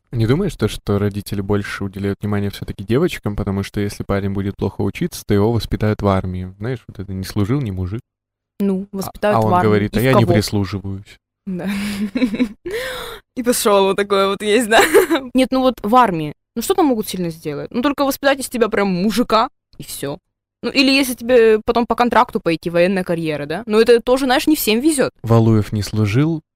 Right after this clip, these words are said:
Speaker 1: Зверев служил. Как армия их воспитала?
Speaker 2: Вот, видишь, мы сами почти что ответили на этот вопрос.
Speaker 1: Да,
Speaker 2: Потому что
Speaker 1: причем
Speaker 2: армия — это не спасение.
Speaker 1: причем Зверев протестовал, когда з-, было загрязнение на Байкале, а Валуев сидит в Госдуме.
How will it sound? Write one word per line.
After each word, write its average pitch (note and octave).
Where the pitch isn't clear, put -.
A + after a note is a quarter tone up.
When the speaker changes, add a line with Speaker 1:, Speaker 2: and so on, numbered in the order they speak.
Speaker 1:
Зверев G#2+
служил. F#2+
Как G#2+
армия F#2
их F#2
воспитала? F#2
Speaker 2:
Вот, D3+
видишь, G3+
мы F3+
сами F#3+
почти -
что -
ответили G3+
на F3
этот F3
вопрос. C#3+
Speaker 1:
Да, G2+
Speaker 2:
Потому G2+
что G#2+
Speaker 1:
причем F3
Speaker 2:
армия — C4
это A3
не A#3+
спасение. E3
Speaker 1:
причем G#2
Зверев G2+
протестовал, G2+
когда F#2+
з-, F#2
было G2
загрязнение F#2
на F2+
Байкале, F2+
а F2
Валуев G2
сидит A2+
в -
Госдуме. B2+